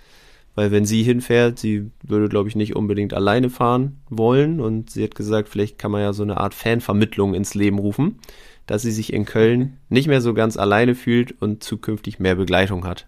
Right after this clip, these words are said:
Speaker 1: Also an dieser Stelle, wenn jemand aus der Ecke kommt und auch gerne mal häufiger hierher fahren würde, Doreen scheint eine verlässliche Fahrerin zu sein, <laughs> dann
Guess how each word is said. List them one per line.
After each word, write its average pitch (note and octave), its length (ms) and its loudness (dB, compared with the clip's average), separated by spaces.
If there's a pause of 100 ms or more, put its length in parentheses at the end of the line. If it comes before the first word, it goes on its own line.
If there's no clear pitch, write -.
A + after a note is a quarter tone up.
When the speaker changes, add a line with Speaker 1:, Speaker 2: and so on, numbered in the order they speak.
Speaker 1:
Also F#2 280 -4
an F#2+ 80 -2
dieser G#2+ 220 0
Stelle, A2 360 0
wenn B2 200 6
jemand C#3 400 2
aus A2+ 180 0
der - 140 -8
Ecke - 200 -6
kommt D3+ 360 -2 (600)
und - 100 -8
auch - 180 -4
gerne A2+ 220 0
mal A2 160 2
häufiger A2 400 0
hierher G#2+ 280 -2
fahren B2 240 -2
würde, A#2+ 220 0
Doreen A2 420 0
scheint G#2+ 400 0
eine G2+ 260 0
verlässliche A2 520 -2
Fahrerin F#2+ 540 0
zu - 100 -6
sein, A2 300 0 (260)
<laughs> - 300 -10
dann C3 260 0